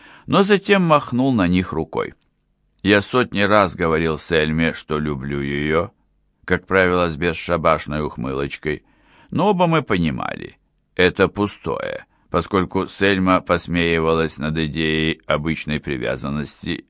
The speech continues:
любой практической разновидности,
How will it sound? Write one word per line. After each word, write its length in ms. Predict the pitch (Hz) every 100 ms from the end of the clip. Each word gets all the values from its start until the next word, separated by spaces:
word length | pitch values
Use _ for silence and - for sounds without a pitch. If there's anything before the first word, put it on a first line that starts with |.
| -
любой 480 | 90 90 69 90 82
практической 680 | 80 73 85 78 78 - 82
разновидности, 1000 | 78 73 69 65 92 127 147 - 147